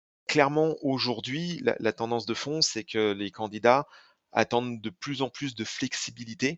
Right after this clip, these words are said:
hein. Ils veulent pas forcément des horaires fixes, le neuf heures, midi, euh, quatorze heures, dix-sept heures ou dix-huit heures. Ça, c'est un peu révolu pour la génération, euh, Z ou les millennials.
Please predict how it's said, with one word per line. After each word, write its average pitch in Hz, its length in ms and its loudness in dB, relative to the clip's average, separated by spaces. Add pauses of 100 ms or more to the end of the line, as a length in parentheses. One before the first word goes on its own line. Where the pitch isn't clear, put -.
(200)
hein. 101 80 -4
Ils 110 80 -6
veulent 98 160 -2
pas 127 120 4
forcément 107 440 -6
des 98 220 -2
horaires 101 260 0
fixes, - 380 -8
le 104 260 4
neuf 101 300 -2
heures, 110 180 4
midi, 110 460 -4
euh, 98 120 2
quatorze 104 400 -4
heures, 107 140 0
dix-sept 101 380 -8
heures 101 80 -4
ou 101 80 -10
dix-huit 92 340 -10
heures. 123 160 0 (540)
Ça, 139 160 2
c'est 127 120 -2
un 113 60 2
peu 131 140 0
révolu 117 340 0
pour 120 140 -4
la 101 100 0
génération, 101 720 -4
euh, 95 400 0 (280)
Z 123 220 6
ou 110 80 -6
les 107 80 0
millennials. 107 600 0